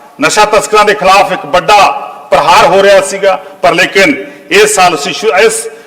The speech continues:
ਪਿਛਲੇ ਮਹੀਨੇ ਅਸੀਂ ਲਗਾਤਾਰ ਉਹਦੇ ਤੇ ਇੱਕ ਵੱਡੀ ਮੁਹਿੰਮ ਦਾ, ਅ, ਜਿਹੜੀ ਸ਼ੁਰੂਆਤ ਕੀਤੀ ਆ।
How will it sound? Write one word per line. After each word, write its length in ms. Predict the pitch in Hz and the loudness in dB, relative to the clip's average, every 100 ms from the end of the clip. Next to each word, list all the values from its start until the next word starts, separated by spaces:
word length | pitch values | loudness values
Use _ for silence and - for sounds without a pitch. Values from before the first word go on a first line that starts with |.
| - | -10
ਪਿਛਲੇ 260 | 202 220 220 | -6 0 0
ਮਹੀਨੇ 280 | 180 180 175 | 0 -4 -4
ਅਸੀਂ 160 | 156 | -4
ਲਗਾਤਾਰ 520 | 165 190 208 202 180 | 0 2 2 2 2
ਉਹਦੇ 180 | 170 170 | 0 -4
ਤੇ 120 | 156 | -6
ਇੱਕ 100 | 156 | -8
ਵੱਡੀ 260 | 151 170 190 | -4 -4 -2
ਮੁਹਿੰਮ 280 | 156 156 156 | -2 -2 0
ਦਾ, 240 | 156 131 - - - | 0 0 -6 -10 -4
ਅ, 80 | 156 | -2
ਜਿਹੜੀ 200 | 156 147 | -2 -2
ਸ਼ੁਰੂਆਤ 400 | 160 151 156 160 | 0 2 2 -2
ਕੀਤੀ 340 | 151 - 151 | -10 -10 -6
ਆ। 140 | 147 | -4